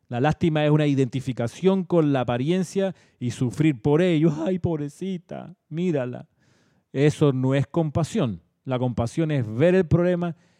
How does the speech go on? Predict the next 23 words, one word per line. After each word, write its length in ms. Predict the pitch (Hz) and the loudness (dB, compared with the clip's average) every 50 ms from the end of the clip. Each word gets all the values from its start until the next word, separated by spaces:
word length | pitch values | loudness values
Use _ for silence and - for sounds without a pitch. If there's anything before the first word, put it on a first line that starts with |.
| _ _ _ _ _ - | _ _ _ _ _ -2
y 140 | 139 139 | 0 2
dar 180 | 139 151 156 156 | 4 4 4 4
un 160 | 147 143 131 | 2 0 0
paso 460 | 110 - 143 160 151 - - 165 156 | -2 -2 -2 -2 -2 0 0 2 2
en 160 | 151 139 131 127 | 4 4 2 2
la 220 | 123 120 117 - - | 0 -2 -4 -8 -12
dirección 600 | 123 117 131 135 135 123 - - - 160 151 143 | -6 -4 0 0 0 0 -2 -2 -2 -2 0 0
de 80 | 131 135 | 2 0
ayudar 800 | 131 127 123 135 131 127 123 175 202 214 226 220 226 - - _ _ _ _ | 0 2 0 0 0 2 2 2 2 0 -2 -4 -6 -10 -16 _ _ _ _
a 180 | - 131 131 123 | -6 -4 -2 0
resolver 400 | 123 127 117 - 127 117 131 147 | 0 -2 0 -2 -2 0 0 2
el 60 | 139 | 2
problema. 280 | 147 175 202 156 - - _ _ _ _ | 2 2 2 0 -2 -6 _ _ _ _
No 160 | 135 139 175 | 0 2 2
a 60 | 190 190 | 4 4
resolver 540 | 180 180 160 - - 156 143 127 135 160 | 4 2 2 2 4 2 2 4 2 2
el 80 | 170 156 | 2 2
problema, 260 | - 156 175 180 175 | 0 -2 -2 0 0
porque 220 | 151 139 120 123 113 | 0 0 0 -2 -4
sino 280 | - 147 165 175 - | -4 -4 -4 -4 -4
a 60 | 127 | -4
ayudar, 500 | 131 131 127 127 127 127 - 113 - - | -4 -2 0 2 2 2 2 2 0 -2
colaborar, 720 | - 139 135 131 127 123 123 120 127 131 135 110 87 78 | 0 0 2 2 2 2 2 2 2 0 0 -2 -4 -8